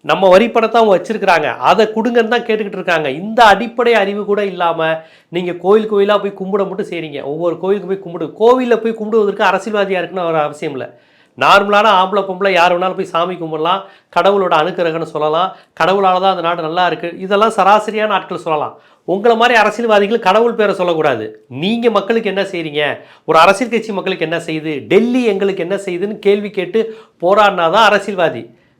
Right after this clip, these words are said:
எப்போ பார்த்தாலும் க-, கடவுள் பேர்ல அப்படி அழகா, "கடவுள்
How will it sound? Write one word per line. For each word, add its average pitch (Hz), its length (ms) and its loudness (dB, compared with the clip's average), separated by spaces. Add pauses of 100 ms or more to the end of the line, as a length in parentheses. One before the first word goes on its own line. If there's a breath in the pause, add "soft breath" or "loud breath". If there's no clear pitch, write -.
(200 soft breath)
எப்போ 214 180 -4
பார்த்தாலும் 233 360 4
க-, 190 160 2
கடவுள் 220 340 2
பேர்ல 202 180 0
அப்படி 190 320 0
அழகா, 196 300 4
"கடவுள் 214 380 -6